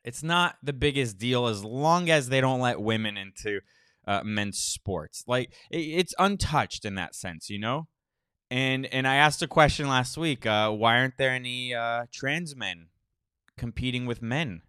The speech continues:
you know, biological men? No one has given me a legitimate answer. I'm just a bigot, I guess. So sports is still a meritocracy. Uh,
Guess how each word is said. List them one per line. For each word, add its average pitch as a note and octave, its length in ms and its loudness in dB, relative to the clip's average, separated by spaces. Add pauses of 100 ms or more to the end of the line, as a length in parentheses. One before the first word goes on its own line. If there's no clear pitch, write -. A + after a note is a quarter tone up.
you A2 100 -10
know, G#2+ 140 -6
biological A2+ 720 -2
men? A#2+ 340 -8 (680)
No G#2+ 160 -6
one A#2 100 -4
has A#2 240 -4
given A#2+ 320 -2
me A#2+ 80 2
a A#2 80 4
legitimate A2+ 600 4
answer. G#2+ 580 -2
I'm G2+ 140 -4
just A#2 220 -4
a A2+ 40 2
bigot, A#2+ 440 2
I F2+ 100 -12
guess. A2+ 520 -4 (920)
So G3+ 300 4
sports A#3+ 560 6
is G#3+ 140 4
still G#3 260 4
a G3 60 4
meritocracy. F#3 960 0 (680)
Uh, C#3+ 160 0